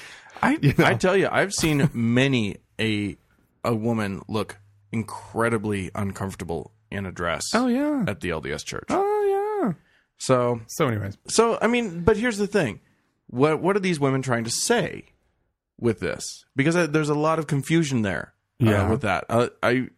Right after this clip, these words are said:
Speaker 1: there was, and, and here's what, what, what I was referring to when I said there's stuff on the Facebook page that we post that you might miss.
Speaker 2: Oh, yeah?
Speaker 1: There was an event posted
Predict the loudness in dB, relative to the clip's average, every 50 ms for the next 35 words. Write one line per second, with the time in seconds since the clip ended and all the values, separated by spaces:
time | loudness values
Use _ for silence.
0 | _ _ -20 -20 -18 -14 2 4 4 4 4 4 4 4 4 2 0 0 0 2
1 | 2 2 2 2 2 2 4 2 2 2 2 2 2 2 2 -2 -6 -10 -2 0
2 | 0 0 0 0 2 2 2 2 2 0 -2 -4 -2 0 0 0 0 0 0 0
3 | 0 0 -2 0 -2 -2 0 0 -2 -2 0 0 0 0 2 0 -2 -2 -2 -2
4 | 0 0 0 0 0 -2 -4 -4 -2 -2 -2 -2 -2 -4 -6 -6 -8 -6 -4 -6
5 | -6 -4 -2 -2 -2 -2 -2 -4 -4 -2 -2 -4 -4 -4 -4 -2 -2 -2 -2 -4
6 | -8 -10 -12 -14 _ 0 2 4 4 6 4 4 2 0 -2 -2 2 2 4 4
7 | 4 4 2 4 2 2 2 4 2 2 2 0 -4 -12 -10 _ 0 0 0 0
8 | -2 -4 -4 -4 -4 -6